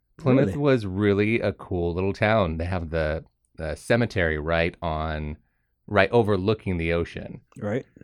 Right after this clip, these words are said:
Speaker 1: And that in and of itself, if you just wanna go to this really historic, um,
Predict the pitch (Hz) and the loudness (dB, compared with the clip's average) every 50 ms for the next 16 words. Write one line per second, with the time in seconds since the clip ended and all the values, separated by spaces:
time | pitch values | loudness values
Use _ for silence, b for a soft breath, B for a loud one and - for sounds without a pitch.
0 | _ _ _ - 95 90 92 104 110 110 104 - 107 104 95 95 92 85 85 78 | _ _ _ -6 -4 0 4 6 6 6 6 6 4 2 4 4 2 2 0 -4
1 | - - 107 95 87 82 - - 80 87 85 82 - - 85 82 82 80 71 87 | -2 2 4 4 4 4 2 -2 -6 -6 -6 -6 -6 -4 -2 -2 -2 -2 0 0
2 | 82 82 80 - - 82 80 - 90 92 95 90 82 85 82 80 78 - - 85 | 0 0 0 -2 -6 -8 -6 -6 -4 -2 0 0 0 0 0 -2 -2 -4 -6 -10
3 | - - - - _ - 98 90 87 87 85 80 78 78 - _ - - - _ | -10 -10 -18 -14 _ 0 0 2 2 2 2 0 0 -2 -6 _ -20 -20 -20 _
4 | _ - 80 80 80 - - - - - - 104 | _ -8 -8 -6 -6 -6 -8 -8 -10 -10 -12 -14